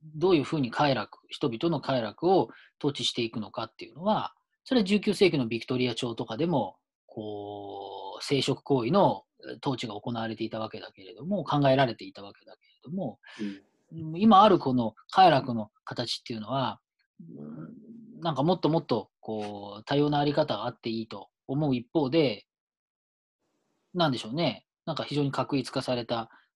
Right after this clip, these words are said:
Speaker 1: 部分も増えてきてるような気もしますし、こう、快楽っていう観点から考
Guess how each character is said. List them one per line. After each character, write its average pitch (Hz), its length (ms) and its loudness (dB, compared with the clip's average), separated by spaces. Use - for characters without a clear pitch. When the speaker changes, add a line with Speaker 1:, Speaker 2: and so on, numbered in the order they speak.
Speaker 1:
部 135 100 0
分 123 120 -2
も 156 140 2
増 151 140 4
え 117 40 0
て - 120 -10
き - 80 -14
て 104 120 -12
る 101 60 -14
よ 98 80 -20
う - 20 -20
な - 100 -20
気 - 120 -16
も - 120 -20
し - 140 -16
ま - 120 -20
す - 40 -20
し、 - 400 -6
こ 98 720 -10
う、 - 60 -20
快 220 180 4
楽 160 220 2
っ 175 40 -2
て - 140 -6
い - 20 -2
う 110 40 -8
観 123 240 -4
点 110 180 -8
か 175 120 0
ら 123 260 2
考 120 80 -6